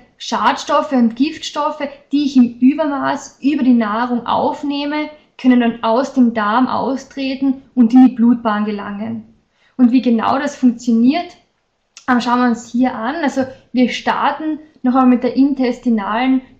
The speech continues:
Dysbiose. Und was einhergeht mit einer länger bestehenden intestinalen Dysbiose,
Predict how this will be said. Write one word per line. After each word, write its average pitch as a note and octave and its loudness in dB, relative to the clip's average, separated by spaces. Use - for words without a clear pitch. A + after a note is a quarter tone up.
Dysbiose. B3+ 0
Und C4+ 6
was A3+ -2
einhergeht B3 -2
mit B3+ 4
einer A3+ -2
länger A#3 0
bestehenden A#3 -4
intestinalen A3+ -2
Dysbiose, B3 -4